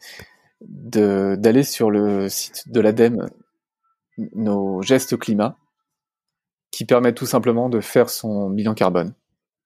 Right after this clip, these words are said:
Et, euh, voilà.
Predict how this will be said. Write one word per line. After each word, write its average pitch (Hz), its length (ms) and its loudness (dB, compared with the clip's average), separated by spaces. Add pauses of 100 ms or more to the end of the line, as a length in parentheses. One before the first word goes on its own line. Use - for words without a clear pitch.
(1000)
Et, 101 280 2
euh, 92 440 0 (200)
voilà. 92 380 2